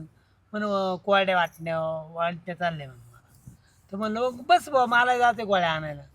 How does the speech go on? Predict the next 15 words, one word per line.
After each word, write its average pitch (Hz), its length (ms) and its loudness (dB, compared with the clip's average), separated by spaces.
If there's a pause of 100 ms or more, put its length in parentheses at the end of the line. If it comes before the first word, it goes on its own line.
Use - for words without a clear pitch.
(480)
मग, 226 260 -8
अं, 214 520 2
मी 226 140 -6
नेलं 247 400 2
दवाखान्यापाशी 220 640 2
सोडलं 214 380 -6
आणि 214 80 -8
माया, 226 260 -6
माया 214 200 -6
गोळ्या 190 240 -4
घेतल्या 185 300 -10
आणि 175 80 -14
मी 196 120 -12
आलो 269 240 -10
निघून. 180 240 -14